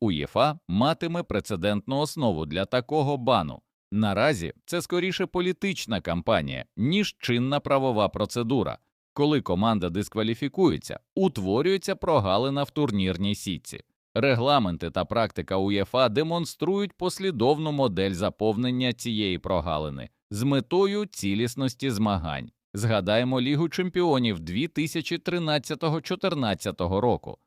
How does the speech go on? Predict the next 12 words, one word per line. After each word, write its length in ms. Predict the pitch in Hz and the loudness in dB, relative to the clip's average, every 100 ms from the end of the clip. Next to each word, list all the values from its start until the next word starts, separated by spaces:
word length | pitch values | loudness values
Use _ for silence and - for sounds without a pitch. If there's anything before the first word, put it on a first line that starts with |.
| _ - | _ -4
Харківський 680 | 131 101 85 95 - 110 | 2 2 2 -8 -6 -2
"Металіст" 680 | 110 135 156 170 208 - - | -2 0 -2 -2 -4 -6 -12
був 300 | 95 110 202 | -6 -2 -2
дискваліфікований 1000 | 190 202 190 190 175 180 156 185 185 185 | -2 -4 -2 -2 0 -2 0 0 0 0
вже 240 | 143 113 175 | -2 0 -2
після 420 | - 175 - 143 | -2 -6 -2 -4
того, 420 | - 185 117 73 - | 0 2 2 0 0
як 340 | 135 143 - | -2 -2 -4
у 100 | 156 | -6
третьому 540 | - 180 180 127 98 | -2 -2 0 0 -2
кваліфікаційному 880 | - 92 90 92 101 - 101 90 87 | -2 -4 -4 -4 -6 -4 -4 -2 0
раунді 440 | 131 185 196 185 | 2 2 0 -2